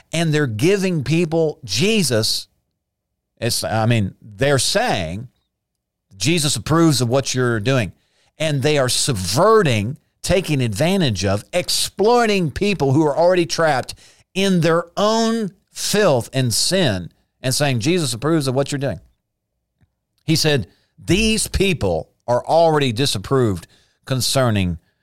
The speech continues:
the faith." They are men of corrupt minds, and they are, uh, taking advantage of gullible people.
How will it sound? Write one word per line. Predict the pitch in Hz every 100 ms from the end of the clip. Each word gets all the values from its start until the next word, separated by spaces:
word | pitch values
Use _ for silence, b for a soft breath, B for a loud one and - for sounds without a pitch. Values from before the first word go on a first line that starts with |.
| _
the | 104 95
faith." | - 127 110 117 - - - _ _ -
They | 127 160
are | 151 135 107 -
men | 107 147 170
of | 147 -
corrupt | - 120 143 135 101
minds, | 127 139 95 67 - - b b -
and | 156 143 123
they | 139 131
are, | 117 101 _ _
uh, | 113 107 87 -
taking | 160 170 139
advantage | 123 110 139 143 123
of | 107 95
gullible | 123 127 110 95
people. | 80 131 113 -